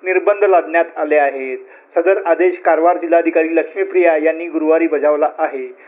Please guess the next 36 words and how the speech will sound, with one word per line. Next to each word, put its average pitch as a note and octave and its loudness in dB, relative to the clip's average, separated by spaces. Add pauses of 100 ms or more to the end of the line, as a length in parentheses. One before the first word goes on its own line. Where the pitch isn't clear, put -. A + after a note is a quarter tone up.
(300)
या F#3 4
आदेशामुळे F#3 2
धारवाडहून F3+ 2
जाणाऱ्या E3 2
अळणावर, E3+ 2 (100)
हल्याळ, D#3+ 2
यल्लापूर, E3+ 0
अंकोला F3 0
मार्गे E3 0
कारवारला D#3+ 2 (320)
आणि F#3+ -2
पुढे F#3+ 0
गोव्यात F3+ 2
जावे E3+ 2
लागणार D#3+ 0 (100)
आहे, D#3+ -2
तर - -6
बेळगावहून F3+ 2
जाणाऱ्या E3+ 2
वाहनांना E3 -2
चोरला E3+ 2
घाट F3 2
मार्गे E3+ -2
गोव्याला D#3+ 2
जावे D3 0
लागणार C#3 -4
आहे. C3+ -6 (340)
सदर F3+ 2 (120)
आदेश F3 2 (140)
तीस A3 -10
सप्टेंबरपर्यंत G#3+ 0
लागू E3 2
करण्यात D#3 0
आला E3 0
असल्याचे E3+ 0
कळविण्यात E3 2